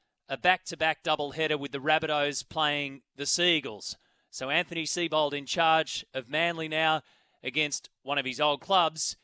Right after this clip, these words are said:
in the Rabbitohs. Saturday, two matches, one at Penrith at six o'clock. That's the Panthers v Eels, grand final rematch. And then the Dragons have St Helens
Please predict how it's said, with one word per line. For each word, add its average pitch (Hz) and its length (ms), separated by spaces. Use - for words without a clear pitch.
in 143 140
the 135 60
Rabbitohs. 135 680
Saturday, 196 680
two 208 200
matches, 185 600
one 185 160
at 220 140
Penrith 196 380
at 147 80
six - 260
o'clock. 214 380
That's 170 200
the 160 100
Panthers 190 460
v 165 240
Eels, 139 300
grand 156 320
final 156 480
rematch. 135 600
And 147 120
then 175 120
the 170 100
Dragons 190 640
have 170 260
St 160 240
Helens 190 520